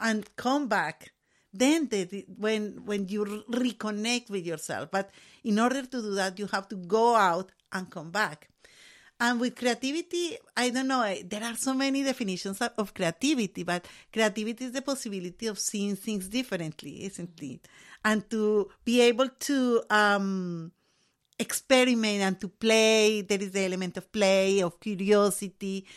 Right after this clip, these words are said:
but those elements require you to leave your, mm, kind of inside universe and, and to look around. I think that that's something that we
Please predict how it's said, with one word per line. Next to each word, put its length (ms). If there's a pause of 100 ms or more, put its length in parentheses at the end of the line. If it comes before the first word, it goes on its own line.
(160)
but 240
those 400
elements 480
require 380
you 140
to 160
leave 640 (420)
your, 420 (680)
mm, 420
kind 300
of 260 (220)
inside 760
universe 720
and, 220 (580)
and 140
to 80
look 200
around. 500
I 120
think 240
that 140
that's 180
something 360
that 280 (600)
we 520